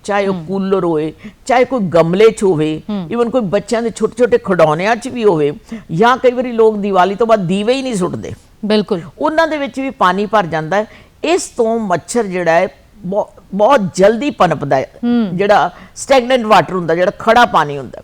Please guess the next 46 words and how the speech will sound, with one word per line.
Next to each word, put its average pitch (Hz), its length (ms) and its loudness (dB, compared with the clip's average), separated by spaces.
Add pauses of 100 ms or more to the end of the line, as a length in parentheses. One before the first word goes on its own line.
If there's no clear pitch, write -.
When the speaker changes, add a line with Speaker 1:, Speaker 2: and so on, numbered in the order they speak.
(140)
Speaker 2:
ਹਾਂਜੀ। 240 260 0
Speaker 1:
ਔਰ 294 100 6
ਉਹਦੇ 302 420 -2
'ਚ 311 100 -6
ਜਦੋਂ 196 380 2
ਵਰਤਦਾ 180 380 0
ਹੈ 220 60 4
ਤੇ - 220 -6
ਇਹ 277 140 -2
ਹਮੇਸ਼ਾ 254 380 0
ਨਾ 330 160 -2 (260)
ਨਿਚਲੇ 262 420 2
ਪਾਰਟ 214 300 4
ਤੇ 185 140 -2
ਕੱਟਦਾ - 380 -2
ਹੈ। - 60 -14 (520)
Speaker 2:
ਅੱਛਾ 220 200 -2
ਜੀ। 160 140 -8 (120)
Speaker 1:
ਹਾਂ, 143 280 0
ਇਹ 247 60 4
Speaker 2:
ਮਤਲਬ 269 200 2
Speaker 1:
ਉੱਪਰ 285 180 4
Speaker 2:
ਗੋਡਿਆਂ 311 220 0
ਤੋਂ 320 180 -2
ਥੱਲੇ, 247 280 4
ਥੱਲੇ 233 160 4
Speaker 1:
ਹਾਂ, 196 160 6
Speaker 2:
ਹਿੱਸੇ 466 140 4
Speaker 1:
ਉੱਥੇ 302 180 2
Speaker 2:
'ਚ। 226 40 -4
Speaker 1:
ਕੱਟਦਾ 214 300 2
ਹੈ। - 40 -2
Speaker 2:
ਜੀ। 185 60 -4
Speaker 1:
ਇਸੇ 302 300 0
ਕਰਕੇ 269 300 0
ਕਹਿੰਦੇ 233 300 -4
ਕਿ 262 100 -6
ਬੱਚਿਆਂ 202 460 -4
ਨੂੰ 247 160 -8
ਨਾ 311 120 -4
ਸਾਨੂੰ 175 400 0 (160)
Speaker 2:
ਹੂੰ। 196 160 -4
Speaker 1:
ਇਹਨਾਂ 226 220 2
ਦਿਨਾਂ 202 240 2
'ਚ - 100 -6
ਕੱਪੜੇ 220 460 2